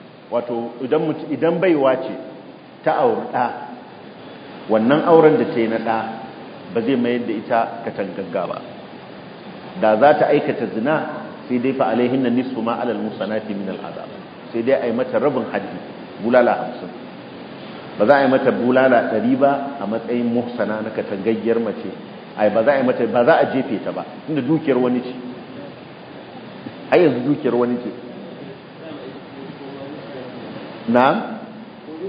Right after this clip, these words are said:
Ai, ba za ta zama muhsina ba. In ta zama muhsina, ta fita daga bauta kenan. Ai, ba muhsana ba ce. Na'am.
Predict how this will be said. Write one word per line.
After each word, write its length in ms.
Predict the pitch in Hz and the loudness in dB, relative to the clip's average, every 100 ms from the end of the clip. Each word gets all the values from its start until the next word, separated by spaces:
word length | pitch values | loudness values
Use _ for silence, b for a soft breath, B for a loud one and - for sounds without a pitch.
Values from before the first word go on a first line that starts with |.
| 190 175 160 - - | -10 -12 -12 -14 2
Ai, 100 | 190 240 | 4 8
ba 60 | |
za 100 | 156 | 6
ta 120 | 143 | 6
zama 140 | 147 143 | 2 2
muhsina 460 | 147 143 - 98 90 | 0 0 -2 -2 -4
ba. 120 | - - - - - - - - - 135 | -6 -10 -14 -16 -16 -16 -16 -16 -6 2
In 60 | |
ta 80 | 160 | 4
zama 160 | 170 185 | 6 8
muhsina, 520 | 196 214 208 175 160 | 6 6 6 8 8
ta 120 | 190 226 | 8 6
fita 140 | - - | 4 4
daga 200 | 139 107 | 4 2
bauta 300 | 98 113 107 | 0 0 0
kenan. 300 | 101 85 - 127 127 117 110 - - - - - - - - - - - | -2 -8 -8 -12 -12 -14 -14 -16 -16 -16 -16 -14 -12 -10 -10 -10 -4 6
Ai, 120 | 185 | 8
ba 120 | 190 | 8
muhsana 480 | 175 175 - 147 123 | 6 2 2 4 6
ba 120 | 110 113 | 4 2
ce. 100 | - - - - - - - - - - - - - - - - | 0 -8 -10 -10 -14 -14 -16 -18 -18 -18 -18 -18 -16 -16 -16 -8
Na'am. 280 | 131 160 127 | 2 2 2